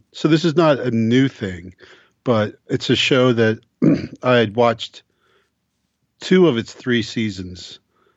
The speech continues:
uh, before, but was unable to watch the third because I was watching on, like, Sci-Fi Channel.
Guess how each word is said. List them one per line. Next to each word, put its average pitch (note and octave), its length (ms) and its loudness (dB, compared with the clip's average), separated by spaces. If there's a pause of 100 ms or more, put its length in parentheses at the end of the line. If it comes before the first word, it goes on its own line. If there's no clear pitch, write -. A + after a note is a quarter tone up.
(180)
uh, G#2 160 -4
before, G#2 560 2
but G2+ 180 0
was G2+ 180 -2
unable A#2 360 2
to F#2+ 80 -6
watch F#2 260 -8
the G#2 80 -8
third G2 240 -4
because F#2 260 -6
I G2 40 -4
was E2+ 100 -6
watching G2 300 0
on, F#2 160 -4
like, F2+ 160 -6
Sci-Fi G2 560 -4
Channel. F#2+ 440 -6